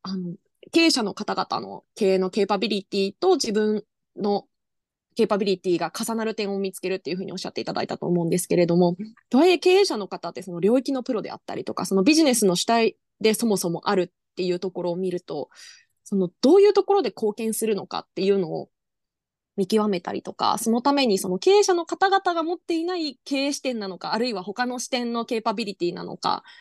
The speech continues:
を身につける必要があるのかなというふうに思うんですけれども、そこはどのようなケーパビリティをまず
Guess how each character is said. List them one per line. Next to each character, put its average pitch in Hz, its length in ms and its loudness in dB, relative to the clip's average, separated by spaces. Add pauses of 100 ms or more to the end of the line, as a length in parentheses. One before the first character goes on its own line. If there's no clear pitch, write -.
を 208 80 2
身 208 100 8
に 202 120 6
つ - 80 -8
け 208 100 2
る 190 80 4
必 190 160 -2
要 190 80 4
が 196 80 2
あ 196 60 4
る 185 60 4
の 180 80 -2
か 180 120 -4
な 180 160 -4
と 170 100 -10
い 180 40 -4
う 180 40 -2
ふ 170 60 -10
う 170 60 -4
に 175 80 -4
思 170 160 -4
う - 40 -6
ん - 40 -6
で 214 80 0
す - 100 -8
け - 120 -2
れ - 100 2
ど 170 100 0
も、 151 300 -2 (540)
そ 254 140 2
こ 269 120 4
は 285 240 4 (500)
ど 254 220 6
の 320 160 2
よ 349 160 6
う 330 40 0
な 294 120 -4
ケ 285 140 -4
ー 277 40 -4
パ 277 120 -2
ビ 269 100 -2
リ 247 100 -6
テ 220 60 -4
ィ 196 60 0
を 196 40 -2
ま 208 140 -2
ず 180 260 -6